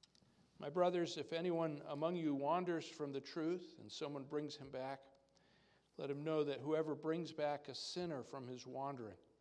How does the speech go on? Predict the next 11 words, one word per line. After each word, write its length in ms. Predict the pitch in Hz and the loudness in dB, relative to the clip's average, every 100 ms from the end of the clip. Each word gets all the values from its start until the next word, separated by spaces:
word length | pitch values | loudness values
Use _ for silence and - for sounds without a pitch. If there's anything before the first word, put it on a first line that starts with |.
| - _ _ - | -20 _ _ -12
will 120 | 113 | -10
save 340 | - 147 143 | -4 0 0
his 180 | 135 107 | 0 -4
soul 460 | - - 143 160 160 | -6 -4 0 2 0
from 300 | 160 147 139 | -4 -8 -8
death 320 | 95 101 - _ _ _ _ - _ - | -12 -14 -18 _ _ _ _ -20 _ -12
and 160 | 117 | -8
will 140 | 117 110 | -4 -6
cover 440 | - 143 139 110 - - | -2 0 0 -4 -12 -14
a 120 | 120 110 | -10 -10
multitude 720 | 117 139 143 127 - 92 | -6 -6 -6 -10 -14 -20